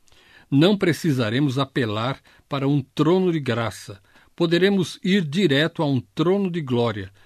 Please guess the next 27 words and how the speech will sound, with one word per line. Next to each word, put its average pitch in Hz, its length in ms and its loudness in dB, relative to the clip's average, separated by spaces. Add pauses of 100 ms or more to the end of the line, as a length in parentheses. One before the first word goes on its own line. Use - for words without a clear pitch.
(180)
porque 147 300 0
não 180 200 0
há 175 80 -2
necessidade 123 720 -4
de 127 100 -10
sacrifício, 139 840 -6 (460)
não 165 200 0
há 180 60 0
necessidade 127 680 -4
de 127 120 -2
purificação. 160 880 -4 (640)
Tudo 190 260 4
isso 175 180 -2
é 165 40 0
passado, 107 580 -6 (360)
maravilhoso. 120 920 0 (720)
Entraremos 127 720 2
no 156 140 0
céu 160 400 -2 (360)
e 156 140 6
entraremos 151 720 0
na 131 160 0
plenitude 196 760 0
do 160 120 0
nosso 131 320 0
serviço 151 640 -2
sacerdotal, 160 920 -6